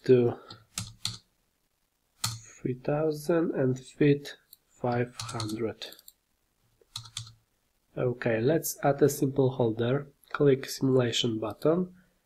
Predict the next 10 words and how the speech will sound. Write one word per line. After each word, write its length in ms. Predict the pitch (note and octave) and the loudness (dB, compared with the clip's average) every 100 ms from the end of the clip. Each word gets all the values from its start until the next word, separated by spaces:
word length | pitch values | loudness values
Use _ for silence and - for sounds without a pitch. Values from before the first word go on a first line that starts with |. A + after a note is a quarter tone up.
| _ _ _ _ _ - | _ _ _ _ _ 0
and 320 | D3 D3 C#3+ | 2 2 -2
here 460 | - - F3 D3 | -10 -2 4 6
select 680 | C#3 - D3 C3 B2 A#2 - | 4 2 2 2 2 -2 -10
simple 720 | - F3 E3 - D3+ D3 C#3+ - | -6 0 0 2 2 4 0 -2
and 360 | A#2 A#2 - - _ _ _ - | 0 0 -4 -16 _ _ _ -6
length 460 | C3 C3 B2+ B2+ _ _ _ _ _ _ - - _ | -2 0 -2 -4 _ _ _ _ _ _ -20 -20 _
sixty 880 | - - - F3+ E3+ - - D#3 D#3 | -12 -12 -8 -6 -6 -10 -4 -2 -2
and 240 | B2+ B2 B2 | -2 -4 -2
diameter 560 | B2 B2 B2 B2 B2 | -2 -2 -2 -2 0
forty. 760 | A#2 - B2+ G#2+ G2 - - | -2 -2 -2 -2 -4 -12 -20